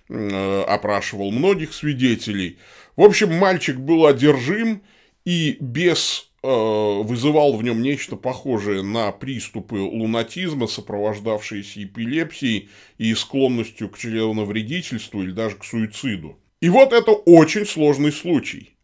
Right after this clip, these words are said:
Он как бы нарочно совмещает в себе сразу несколько диагнозов, так что невозможно поставить мальчику диагноз истерии, или эпилепсия, или, э, сомнамбулизм.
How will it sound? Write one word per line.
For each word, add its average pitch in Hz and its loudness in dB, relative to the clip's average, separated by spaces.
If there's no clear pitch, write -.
Он 226 8
как 185 -2
бы 196 -2
нарочно 170 4
совмещает 143 -4
в - -12
себе 139 -2
сразу 143 -2
несколько 139 -2
диагнозов, 175 -2
так 147 4
что - -2
невозможно 131 0
поставить 104 -8
мальчику 95 -10
диагноз 95 -6
истерии, 165 -8
или 113 -6
эпилепсия, 123 -2
или, 101 -6
э, 101 2
сомнамбулизм. 117 -2